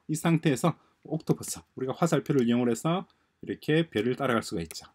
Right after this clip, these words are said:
어, 그런데 너무, 별이 너무 빨리 움직여요. 못 따라가겠다. 이럴 때는 어떻게 하면 되나요? 글라이더 원 세컨드가 아니라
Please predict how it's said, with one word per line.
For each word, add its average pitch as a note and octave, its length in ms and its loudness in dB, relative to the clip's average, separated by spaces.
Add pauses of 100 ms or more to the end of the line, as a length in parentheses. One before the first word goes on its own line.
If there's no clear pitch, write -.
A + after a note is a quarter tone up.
(1120)
어, A#2 280 -4
그런데 D#3 260 4
너무, A#2+ 300 4
별이 C#3+ 220 6
너무 F3+ 140 6
빨리 G3 200 2
움직여요. C#3 520 2 (140)
못 A2+ 180 0
따라가겠다. A2 640 0
이럴 C#3 200 -4
때는 C3+ 180 0
어떻게 C3+ 220 -2
하면 C3+ 220 2
되나요? D3 240 0 (480)
글라이더 E3 440 6
원 D#3+ 200 4
세컨드가 E3+ 420 0
아니라 D3 320 -2